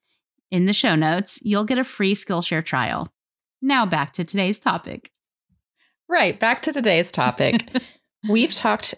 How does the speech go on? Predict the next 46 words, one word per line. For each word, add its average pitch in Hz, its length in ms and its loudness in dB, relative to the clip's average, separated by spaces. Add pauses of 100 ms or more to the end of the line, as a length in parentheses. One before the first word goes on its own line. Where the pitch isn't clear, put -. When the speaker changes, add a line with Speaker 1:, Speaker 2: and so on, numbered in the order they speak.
Speaker 2:
about 156 400 0
print 180 360 0
on 196 120 4
demand 139 520 4
a 180 40 0
few 254 360 2
times 190 360 2
in 165 100 4
the 151 60 2
past, 139 540 -2
but 160 220 0
I 190 100 2
don't 285 360 0
think 226 320 2
all 160 160 2
of 165 100 0
our 151 120 2
listeners 143 560 2
might 151 300 2
be 147 120 0
familiar 151 640 2
with 143 180 -2
print 139 180 0
on 131 120 2
demand, 131 580 0
also 202 340 2
known 156 400 2
as 135 560 0
P 196 480 0
O 143 320 2
D. - 500 -4 (380)
So, - 160 0
Nikki, 254 500 2
can 233 220 2
you 349 160 4
give 330 200 -2
us 294 140 0
a 226 60 2
definition 160 680 2
of 147 220 -2
what 151 360 -2 (120)
print 160 280 -2
on 143 120 2
demand 135 360 2
actually 127 340 0
is? 147 540 0